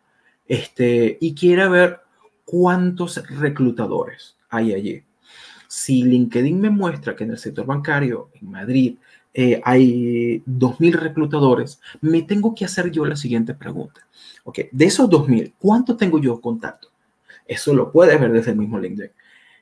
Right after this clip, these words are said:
Eh, y si LinkedIn te dice que no llegas ni a un diez por ciento, entonces estás haciendo algo muy mal,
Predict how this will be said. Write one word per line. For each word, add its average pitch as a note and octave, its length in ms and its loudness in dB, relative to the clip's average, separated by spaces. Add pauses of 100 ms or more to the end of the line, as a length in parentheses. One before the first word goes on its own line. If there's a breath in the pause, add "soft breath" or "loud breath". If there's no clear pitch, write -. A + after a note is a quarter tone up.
(120)
Eh, A#2 360 2
y D3+ 100 4
si C#3+ 220 2
LinkedIn C3+ 440 4
te D3 120 4
dice C3 320 4
que A2+ 140 0
no A#2+ 200 2
llegas D3 380 4
ni B2 120 0
a B2 60 2
un D#3+ 560 0
diez F3+ 220 2
por F3 240 -2
ciento, F3 400 -4
entonces C#3+ 300 -12
estás - 160 -12
haciendo F3 440 -6
algo C3 200 -4
muy C#3+ 180 -2
mal, B2+ 360 -2